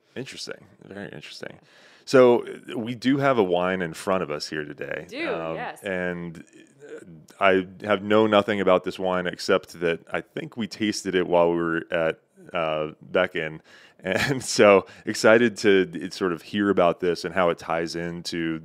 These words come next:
Speaker 1: the character of wine as we're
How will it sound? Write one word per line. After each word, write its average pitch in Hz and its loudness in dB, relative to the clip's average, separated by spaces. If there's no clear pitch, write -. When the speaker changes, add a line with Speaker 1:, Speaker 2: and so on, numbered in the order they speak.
Speaker 1:
the 82 -8
character 92 -4
of 76 -8
wine 80 -6
as 80 -8
we're 78 -4